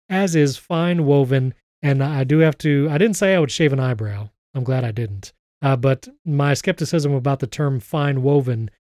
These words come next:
uh, was clearly dispelled during the event because <laughs> Findwoven is, in fact, the name of the material Apple is using. So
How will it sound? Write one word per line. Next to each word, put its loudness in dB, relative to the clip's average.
uh, 2
was 0
clearly 4
dispelled 0
during 2
the 2
event -2
because -4
<laughs> -16
Findwoven 0
is, 0
in -2
fact, -4
the 0
name 2
of -2
the 0
material -4
Apple -10
is -10
using. -10
So -10